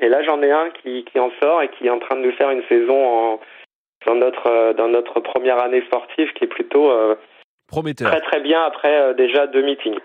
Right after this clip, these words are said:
Speaker 1: Voilà.
Speaker 2: Bon, c'est une bonne chose. Un petit mot sur, euh, le centenaire, euh, qui, euh, va démarrer, euh, bah, très, très vite, là, notamment, euh, dès vendredi avec, euh, avec le pesage.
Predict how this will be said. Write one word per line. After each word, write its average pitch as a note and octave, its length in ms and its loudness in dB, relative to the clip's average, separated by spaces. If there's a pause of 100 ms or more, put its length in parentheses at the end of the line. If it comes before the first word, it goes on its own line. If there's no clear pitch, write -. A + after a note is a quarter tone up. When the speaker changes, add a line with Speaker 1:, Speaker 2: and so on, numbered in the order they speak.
Speaker 1:
Voilà. A2 200 0
Speaker 2:
Bon, G#2 140 -4
c'est - 300 -8
une A2+ 320 -2
bonne D#3+ 260 -6
chose. B2 640 0
Un D#3 160 -4
petit F#3 160 -8
mot F#3+ 180 -2
sur, E3 380 -2
euh, - 20 0
le D3+ 120 -6
centenaire, D#3 640 -4
euh, C3+ 180 -2
qui, C#3 400 -6
euh, A#2 180 0
va A#2+ 140 -4
démarrer, B2 520 -2
euh, A2 360 -2
bah, G#2+ 140 -4
très, - 180 -8
très A2+ 200 -6
vite, C#3 240 -8
là, A#2+ 220 -2
notamment, A2 560 -4
euh, G2 140 -4
dès A#2 160 -4
vendredi A2+ 440 -4
avec, G#2+ 280 -4
euh, G2+ 160 -2
avec G#2+ 300 -6
le A2 80 -4
pesage. A2+ 480 -4